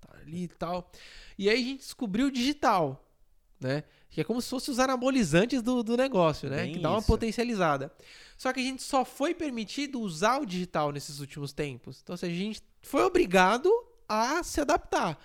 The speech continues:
Speaker 1: Porque quem não usou o digital, né? Não sei você que tá assistindo aqui como foi o seu resultado, mas se você não se posicionou no digital, não começou a recrutar online, não usou ferramenta de recrutamento, não se posicionou na internet, você no mínimo cresceu. Você, no mínimo, de-,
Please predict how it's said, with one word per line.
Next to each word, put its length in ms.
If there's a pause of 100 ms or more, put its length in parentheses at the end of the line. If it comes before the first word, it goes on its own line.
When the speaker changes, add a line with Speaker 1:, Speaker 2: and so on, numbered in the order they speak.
(320)
Speaker 1:
Porque 180
quem 220
não 200
usou 200
o 40
digital, 600
né? 160
Não 80
sei 140
você 260
que 60
tá 60
assistindo 280
aqui 120
como 180
foi 160
o 40
seu 100
resultado, 580 (380)
mas 140
se 80
você 160
não 140
se 100
posicionou 440
no 60
digital, 480
não 80
começou 300
a 20
recrutar 380
online, 340
não 100
usou 140
ferramenta 440
de 80
recrutamento, 800 (420)
não 140
se 140
posicionou 560
na 60
internet, 440
você 180
no 80
mínimo 300
cresceu. 640 (440)
Você, 380 (100)
no 120
mínimo, 360 (140)
de-, 260